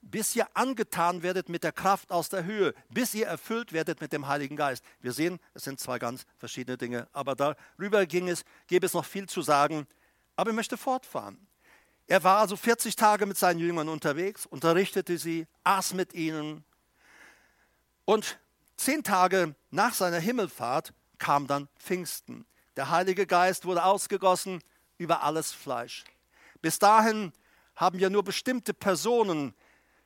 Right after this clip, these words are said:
die Möglichkeit gehabt oder das Vorrecht, mit dem Heiligen Geist erfüllt zu werden. Aber,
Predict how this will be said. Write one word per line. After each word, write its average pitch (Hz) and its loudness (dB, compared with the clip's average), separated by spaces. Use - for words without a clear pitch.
die 151 -6
Möglichkeit 196 2
gehabt 160 0
oder 131 0
das 151 0
Vorrecht, 202 2
mit 165 -4
dem 165 0
Heiligen 190 0
Geist 165 -2
erfüllt 127 -12
zu 110 -14
werden. 104 -12
Aber, 196 4